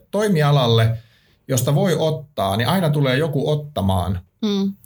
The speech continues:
Speaker 1: Niin tää kilpailu niittää huonot johtajat.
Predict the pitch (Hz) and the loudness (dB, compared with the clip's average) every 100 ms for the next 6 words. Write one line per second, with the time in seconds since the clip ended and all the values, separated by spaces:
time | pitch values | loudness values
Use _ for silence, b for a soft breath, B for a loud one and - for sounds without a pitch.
0 | - - 139 143 165 156 269 262 143 117 | -20 -4 -2 0 -2 -2 -2 0 0 0
1 | 104 101 104 104 101 _ 139 147 120 113 | 0 0 -2 -2 -6 _ 4 6 6 2
2 | - 104 101 - 156 120 101 101 - 107 | -2 -2 -2 0 0 2 0 -2 -2 -2
3 | 101 - 78 71 - - | -4 -8 -12 -12 -16 -20